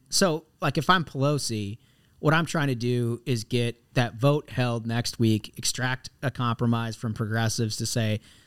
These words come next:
"Let this thing go on the bipartisan thing." And Gottheimer and the rest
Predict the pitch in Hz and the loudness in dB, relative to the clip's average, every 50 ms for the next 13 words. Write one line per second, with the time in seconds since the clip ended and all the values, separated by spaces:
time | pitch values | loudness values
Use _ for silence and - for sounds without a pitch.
0 | _ _ - 135 143 160 - - 170 151 - - - 151 135 131 120 113 117 117 | _ _ 0 2 2 0 0 -2 -2 -2 -2 -2 -4 -2 -2 -2 -2 -2 -2 -2
1 | 117 113 110 113 104 113 113 113 110 - - 180 190 185 160 - 143 131 131 - | -2 -2 -4 -4 -6 -6 -8 -8 -6 -2 -2 0 0 0 -2 -2 -4 -6 -4 -2
2 | 123 120 117 113 110 113 110 - _ _ _ _ _ _ _ _ 147 135 131 131 | 0 2 2 4 4 2 2 -2 _ _ _ _ _ _ _ _ 2 2 2 2
3 | 127 127 127 127 - _ - 135 - 151 143 151 160 135 160 156 143 139 135 131 | 0 -2 -2 -4 -6 _ -8 0 2 4 4 4 4 2 0 -2 -2 -2 -2 -4
4 | 123 123 117 120 123 131 135 135 127 - - - | -4 -4 -4 -4 -2 -2 -2 -2 -2 -4 -8 -12